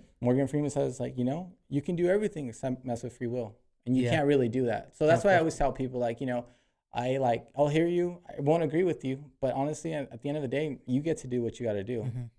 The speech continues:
Speaker 1: And I do what I needed to do, and that's it.
Speaker 2: So one thing that I've noticed is, um,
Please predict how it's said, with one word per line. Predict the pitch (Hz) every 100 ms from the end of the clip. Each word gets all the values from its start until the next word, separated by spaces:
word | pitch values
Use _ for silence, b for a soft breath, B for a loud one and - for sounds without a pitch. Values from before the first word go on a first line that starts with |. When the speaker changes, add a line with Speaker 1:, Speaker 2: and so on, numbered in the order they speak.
| _ _
Speaker 1:
And | 120
I | 123
do | 127 135
what | 120
I | 117
needed | 120 104
to | -
do, | 110 107 113 _
and | 127
that's | -
it. | 165 - _ _ _ _ _ _
Speaker 2:
So | -
one | 156 175
thing | 185 240 208 170 147 -
that | 143 139
I've | 139 139
noticed | 135 147 143 - - _ _ _ _ _ _ _
is, | 156 139 117 107 -
um, | - 127 117 113 110